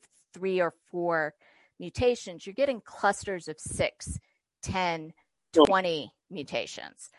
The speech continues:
Speaker 1: and they're
Speaker 2: Cool.
Speaker 1: still peaked. So that indicates that the tumor is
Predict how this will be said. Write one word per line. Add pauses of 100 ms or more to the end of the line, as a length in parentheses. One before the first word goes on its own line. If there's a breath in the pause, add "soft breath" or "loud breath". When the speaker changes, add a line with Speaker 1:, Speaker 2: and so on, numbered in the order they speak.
(140)
Speaker 1:
and
they're
Speaker 2:
Cool.
Speaker 1:
still
peaked. (200)
So
that (320)
indicates
that
the
tumor
is